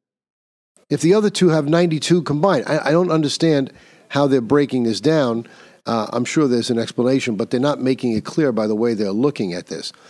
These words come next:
And they're saying Donald Trump got sixty-six percent before the debate. Now he's got sixty-one after. That's not the, the numbers that I was reading. I was looking at the numbers of the, uh, the polling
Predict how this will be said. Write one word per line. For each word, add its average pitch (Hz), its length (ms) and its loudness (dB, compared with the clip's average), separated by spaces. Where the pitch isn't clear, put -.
And 170 140 2
they're 175 100 4
saying 175 300 2
Donald 165 280 2
Trump 165 300 0
got 131 320 -2
sixty-six 180 640 0
percent 147 400 -2
before 139 320 0
the 127 100 -4
debate. 117 380 0
Now 120 180 0
he's 113 140 -2
got 107 180 -4
sixty-one 104 580 -4
after. 87 400 -10
That's 196 260 0
not 214 260 0
the, 151 260 -2
the 135 160 -6
numbers 135 360 -2
that 127 120 -4
I 135 240 0
was 104 240 -4
reading. 92 320 -4
I 139 140 2
was 165 160 0
looking 139 280 0
at 117 120 -2
the 110 80 -4
numbers 110 480 -2
of 92 260 -10
the, 87 240 -10
uh, 92 220 -8
the - 80 -18
polling 131 640 0